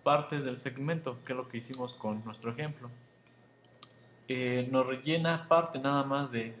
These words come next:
de nuestro círculo. ¿Qué pasó? Bueno, entiende Illustrator que va a rellenar del último vértice, eh, al primer vértice. En este caso tenemos de aquí a aquí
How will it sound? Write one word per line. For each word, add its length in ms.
de 120
nuestro 340
círculo. 500
¿Qué 120
pasó? 480
Bueno, 340
entiende 600
Illustrator 600
que 340
va 80
a 20
rellenar 720
del 160
último 360
vértice, 640
eh, 380
al 140
primer 340
vértice. 500
En 60
este 240
caso 300
tenemos 560
de 100
aquí 540
a 100
aquí 440